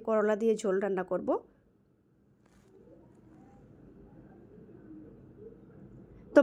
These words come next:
মাছটাকে ভালো করে কষিয়ে আমি এখন এগুলাকে উঠিয়ে নেব।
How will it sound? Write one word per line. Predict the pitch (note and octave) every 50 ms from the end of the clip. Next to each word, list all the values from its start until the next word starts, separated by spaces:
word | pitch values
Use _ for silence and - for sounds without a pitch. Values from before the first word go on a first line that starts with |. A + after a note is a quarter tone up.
| A#3
মাছটাকে | A#3+ B3 B3+ - - D4+ - D#4+ B3+ - -
ভালো | B3 A#3 A#3+ B3 C4+
করে | D4 D4 D4+ D4 -
কষিয়ে | A3+ A3 A#3+ - - C#4 C4+ D#4 F#4 G4+ - G#3+
আমি | G#3+ G#3+ A3+
এখন | A3 A#3+ A#3 G#3 G#3+
এগুলাকে | G#3+ A3+ A3+ B3 B3 F#4 G#4 B4 - A3+
উঠিয়ে | A3+ - - A3 A3 G3 -
নেব। | - - -